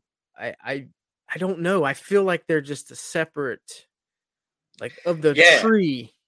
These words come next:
Speaker 2: Like,
Speaker 1: you
Speaker 2: they're
Speaker 1: know,
Speaker 2: not,
Speaker 1: like
Speaker 2: they're not canon is the word that
Speaker 1: Yeah,
Speaker 2: they
Speaker 1: it
Speaker 2: use.
Speaker 1: just, it doesn't, it doesn't fall in that Predator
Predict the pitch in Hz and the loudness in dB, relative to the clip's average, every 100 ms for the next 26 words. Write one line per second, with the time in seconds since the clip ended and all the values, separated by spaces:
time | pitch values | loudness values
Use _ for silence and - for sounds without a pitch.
0 | _ 135 151 139 135 139 117 104 - _ | _ -10 -4 0 2 2 2 -4 -12 _
1 | _ _ _ - 131 127 107 - 135 127 | _ _ _ -6 -2 0 -2 -4 -4 -4
2 | 127 139 139 - 107 117 113 113 113 160 | -2 -4 -6 -14 -12 -6 -2 0 4 4
3 | 151 147 120 123 - - 175 147 147 185 | 4 2 2 2 0 -4 -6 -6 0 2
4 | 175 180 165 - 147 _ _ _ _ 175 | 2 -2 -4 -10 -20 _ _ _ _ -6
5 | 165 185 180 143 - 170 156 151 147 139 | 0 0 0 -4 -4 -2 2 2 0 -4
6 | 131 - - 151 143 135 131 131 123 | -8 -8 -4 -4 -4 -6 -4 -4 -6